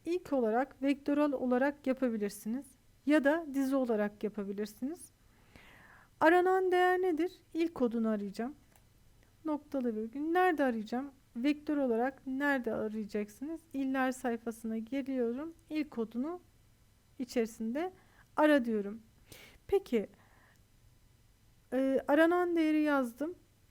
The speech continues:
Aranılacak olan yeri yazdım. Sonuç vektörü nedir diyor.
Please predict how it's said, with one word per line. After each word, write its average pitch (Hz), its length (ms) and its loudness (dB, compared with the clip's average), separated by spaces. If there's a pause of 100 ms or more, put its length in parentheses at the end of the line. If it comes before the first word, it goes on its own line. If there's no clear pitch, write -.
(140)
Aranılacak 285 840 2
olan 277 240 0
yeri 262 360 0
yazdım. 269 580 0 (140)
Sonuç - 760 -4
vektörü 247 720 0
nedir 240 420 -2
diyor. 202 320 -6